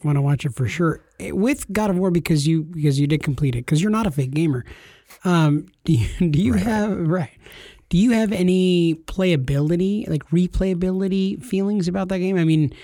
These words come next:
Speaker 1: I know you love it, and you said it's gorgeous, and, and you got emotional about the story that was told in it and everything. But now, having completed it, not right now, we're, I know you're busy, you got a queue of games that we're playing and wanting to play, but is there a part of you that can look forward in a year or two and go,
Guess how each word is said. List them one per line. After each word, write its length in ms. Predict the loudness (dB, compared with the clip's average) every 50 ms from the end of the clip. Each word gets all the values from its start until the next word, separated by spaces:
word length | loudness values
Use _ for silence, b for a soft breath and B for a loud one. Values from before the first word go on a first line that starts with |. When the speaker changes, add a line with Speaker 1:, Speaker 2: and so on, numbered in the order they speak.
| B B B
Speaker 1:
I 60 | 0
know 80 | 2 2
you 100 | 2 2
love 240 | 2 2 2 2
it, 120 | 2 0 -2 -2
and 100 | -2 -2
you 60 | 0
said 140 | 0 0 0
it's 100 | -2 -2
gorgeous, 640 | -2 0 0 2 2 2 2 2 2 2 0 -2
and, 240 | -2 -4 -4 -6 -8 -8
and 120 | -6 -4 -2
you 60 | 0
got 140 | 0 0 2
emotional 500 | 2 2 2 2 0 0 0 0 0 0
about 380 | 0 0 0 0 -2 -2 -6 B B B B B
the 100 | -4 -2
story 380 | -2 -2 -2 0 2 2 2 2
that 80 | 0
was 140 | 0 -4 -6 -4
told 320 | -2 -2 -2 0 0 0
in 80 | 0 0
it 60 | -2 -2
and 80 | -2
everything. 340 | 0 0 0 0 0 -2 -2 B B B B B B B B _ -2
But 240 | -2 0 0 0 -2
now, 440 | -2 0 0 2 2 2 2 2 2
having 240 | 2 2 2 0
completed 380 | 0 -2 -2 -2 0 0 0 0
it, 120 | -2 -2 -2
not 260 | 0 0 2 2 2
right 140 | 2 2 2
now, 180 | 2 2 2
we're, 200 | 2 2 2 0 0
I 80 | 0 0
know 180 | 2 2 2
you're 200 | 2 2 2 0
busy, 360 | 0 2 2 2 2 2 2 0
you 60 | 0
got 120 | 0 0 -2
a 80 | -4
queue 340 | -8 -8 -4 -2 0 2 2
of 140 | 2 0 0
games 320 | 0 0 2 2 0 0 0
that 80 | -2
we're 100 | -4 -4
playing 400 | -4 -4 -2 -2 0 0 2 2
and 140 | 0 0 0
wanting 200 | -2 -2 -2 -4
to 60 | -4
play, 240 | -4 -2 -2 -2 -2 B B B B B B B B
but 120 | -2 0 2
is 140 | 2 2 2
there 160 | 2 2 0
a 160 | 0 -2 -6
part 300 | -6 -4 -2 -2 0 0
of 100 | 0 0
you 160 | 0 0 0 0
that 220 | 0 -2 -4 -4
can 200 | -6 -6 -4 -4
look 320 | -2 -2 -4 -4 -6 -10
forward 460 | -10 -4 -2 0 2 2 2 2 2 2
in 60 | 2
a 40 | 2
year 220 | 2 2 2 2
or 60 | 0
two 160 | 0 0 -2
and 100 | 0 0
go, 160 | 0 0 -2